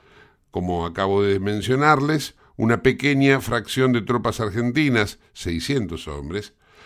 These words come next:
mantuvo dos días a raya a fuerzas de élite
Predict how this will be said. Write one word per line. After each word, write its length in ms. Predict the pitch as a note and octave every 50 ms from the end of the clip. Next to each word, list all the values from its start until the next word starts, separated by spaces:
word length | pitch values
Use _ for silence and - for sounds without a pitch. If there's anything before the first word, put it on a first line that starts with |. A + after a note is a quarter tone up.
| - - - _ -
mantuvo 920 | G2+ A2+ B2+ C3+ C#3 C#3 C#3 B2+ B2 A#2 G2 F2 D#2 D#2 D2 - - _ _ _ _ _ _ _ _
dos 440 | - G2 G#2 G#2+ D#3 G3 G#3 E3+ C3+
días 520 | A#2+ C#3+ D#3+ E3+ D#3 C#3+ - - - - _ _ _
a 120 | - G2+
raya 640 | F#2 F#2 G#2 B2 C#3 D#3 C#3 B2+ A#2+ F#2 D2+ - - - - - - - _ _
a 100 | - A2
fuerzas 520 | - - - D3+ D#3+ D#3 - - D3 A2+ F#2+
de 240 | A2 B2 B2+ B2 B2+
élite 460 | B2+ C3+ C#3+ E3+ F#3+ F#3+ - -